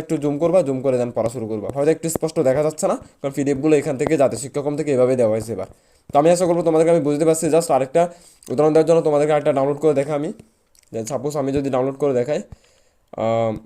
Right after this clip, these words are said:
আমি আবার ব্যাক যাই, আমি আবার আমার ড্রাইভটাতে চলে যাই, তোমাদের যেখান থেকে ডাউনলোড করতে হবে সেখানে চলে যাই আমি, সেখান থেকে just আরেকটা দেখা দিচ্ছি। কথার কথা আমি বাংলাটা ডাউনলোড করে দেখাই, বাংলা ব্যাকরণ, বাংলা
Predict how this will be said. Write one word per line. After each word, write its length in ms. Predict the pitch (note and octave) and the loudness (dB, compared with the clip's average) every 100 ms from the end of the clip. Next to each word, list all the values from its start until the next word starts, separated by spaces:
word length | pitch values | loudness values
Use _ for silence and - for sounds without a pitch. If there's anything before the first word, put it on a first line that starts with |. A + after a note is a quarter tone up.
| _ _ _ _ _ _ _ _ _ _ _ | _ _ _ _ _ _ _ _ _ _ _
আমি 80 | A#2+ C3 | -2 2
আবার 120 | C#3+ | 4
ব্যাক 120 | B2+ A#2 | 4 0
যাই, 100 | C#3 C#3+ | 0 0
আমি 80 | C3 | 2
আবার 120 | C3+ C3+ - | 0 -2 -8
আমার 160 | A2+ B2+ A2+ | -4 -4 0
ড্রাইভটাতে 400 | B2 A2+ C3+ D3+ D#3+ | -2 0 -2 -2 -2
চলে 140 | C3 | 0
যাই, 100 | C3 F3 E3+ | 0 -2 -4
তোমাদের 280 | A#2+ A#2+ C3 A#2 | -4 -2 -2 -2
যেখান 160 | A#2+ B2+ | -6 -6
থেকে 120 | B2 B2+ | -4 -2
ডাউনলোড 220 | A#2+ B2+ B2+ | -2 -4 -6
করতে 120 | C3+ | -6
হবে 100 | C3 C3+ | -6 -6
সেখানে 180 | B2 B2+ | -6 -4
চলে 120 | C#3+ C3 | -2 0
যাই 80 | C#3+ | 0
আমি, 80 | F3+ - _ _ _ | -2 -8 _ _ _
সেখান 160 | - B2 | -8 -4
থেকে 100 | C3 C#3 | -2 -2
just 120 | D#3 C#3+ | 0 0
আরেকটা 220 | B2+ C#3 | 0 0
দেখা 120 | B2 A#2+ | 0 0
দিচ্ছি। 180 | A2+ A2+ G#2 _ _ | -6 -10 -16 _ _
কথার 200 | D3 E3+ D#3+ | 0 2 4
কথা 120 | D#3 D#3 | 4 2
আমি 80 | D#3 D#3 | 2 2
বাংলাটা 260 | C#3+ C3 C3+ | 2 2 0
ডাউনলোড 220 | B2+ B2+ | 0 -2
করে 100 | C3+ A#2 | -2 -2
দেখাই, 200 | A2 G#2 - _ _ - B2 | -2 -8 -14 _ _ -4 0
বাংলা 200 | C3 C#3 | 2 4
ব্যাকরণ, 340 | C#3 B2 G#2+ G2 - _ | 4 2 -2 -6 -16 _
বাংলা 180 | A#2 B2 | -4 0